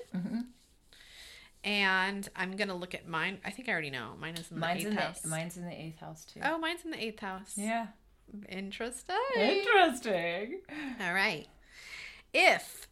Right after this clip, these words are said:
Speaker 2: your Jupiter is in the first house, remember we said first house is the house of self. You are generous, optimistic, cheerful, pragmatic, good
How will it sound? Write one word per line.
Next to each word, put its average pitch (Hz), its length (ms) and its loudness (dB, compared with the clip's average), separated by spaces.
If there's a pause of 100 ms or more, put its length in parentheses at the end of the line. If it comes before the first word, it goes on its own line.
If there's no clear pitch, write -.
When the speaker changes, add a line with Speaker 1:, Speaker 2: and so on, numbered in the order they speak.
(140)
Speaker 2:
your 196 720 4
Jupiter 208 560 0
is 226 260 4
in 196 340 4
the 214 100 4
first 220 320 2
house, 160 560 -4 (160)
remember 208 200 0
we 226 120 0
said 220 220 -2
first 208 240 -2
house 202 220 2
is 208 100 -8
the - 80 -4
house 190 280 -2
of 185 100 -10
self. - 600 2 (420)
You 226 220 6
are 208 200 10
generous, 247 560 4
optimistic, 214 720 -2
cheerful, 214 540 0
pragmatic, 208 840 2
good 214 440 4